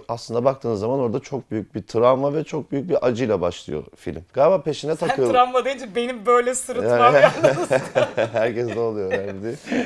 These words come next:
Speaker 1: E, ya bir yerden sonra galiba insanlar o sinir bozukluğunun
Speaker 2: Hmm.
Speaker 1: şeyiyle bir boşalma yaşıyorlar yani.
Speaker 2: Evet.
Speaker 1: Filmin o kadar sert başlıyor olması, çarpıcı başlıyor olması.
Speaker 2: Evet.
Speaker 1: Galiba o sinir bozukluğu bir yerden sonra bir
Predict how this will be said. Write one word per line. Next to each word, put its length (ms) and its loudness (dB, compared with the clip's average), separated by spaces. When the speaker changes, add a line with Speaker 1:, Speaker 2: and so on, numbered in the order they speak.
Speaker 1:
E, 320 -2
ya 140 2
bir 60 2
yerden 480 2
sonra 280 -2
galiba 380 0
insanlar 480 -6
o 120 -6
sinir 360 -6
bozukluğunun 800 -6
Speaker 2:
Hmm. 280 -20
Speaker 1:
şeyiyle 500 2
bir 120 0
boşalma 480 4
yaşıyorlar 560 -4
yani. 380 -4
Speaker 2:
Evet. 120 -12
Speaker 1:
Filmin 260 -6
o 100 0
kadar 180 2
sert 320 -2
başlıyor 420 -2
olması, 440 -10
çarpıcı 440 -6
başlıyor 400 -4
olması. 360 -8
Speaker 2:
Evet. 140 -6
Speaker 1:
Galiba 240 2
o 100 4
sinir 300 -4
bozukluğu 440 -4
bir 60 0
yerden 280 2
sonra 300 -6
bir 220 -6